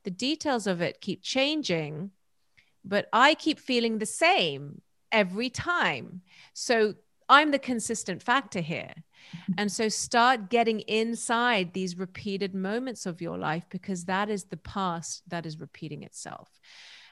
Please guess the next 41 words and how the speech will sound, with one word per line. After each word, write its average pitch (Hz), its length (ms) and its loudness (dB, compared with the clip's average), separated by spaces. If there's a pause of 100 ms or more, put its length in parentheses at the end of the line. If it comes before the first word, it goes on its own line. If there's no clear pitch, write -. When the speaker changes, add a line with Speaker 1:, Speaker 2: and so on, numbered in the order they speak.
Speaker 1:
And 196 160 0
so 226 220 4
awareness 220 560 6
is 233 120 -4
key. 185 520 0
And 185 140 2
I 185 100 4
do 214 300 0
think 196 320 -2
that 185 180 0
eventually 185 600 0
to 185 280 -6
start - 380 -6
working 185 480 -4
with 190 160 -4
someone 170 640 -4 (340)
that 185 220 0
will 190 100 -2
be 190 240 -2
able 190 380 -2
to 196 240 -8
reflect 269 640 -4
to - 120 -6
you 165 580 -6 (260)
what 196 260 -2
is 190 140 -2
behind 170 380 -4
your, 165 160 -8 (160)
wh-, 185 200 -10
where 208 200 2
your 196 160 0
blind 180 360 -2
spots - 420 -8
are 151 60 -6
coming 147 320 -8
from. - 380 -12 (880)
Uh, 185 240 2
so - 180 -6
that's 247 320 0
number 180 180 0
one. 175 360 0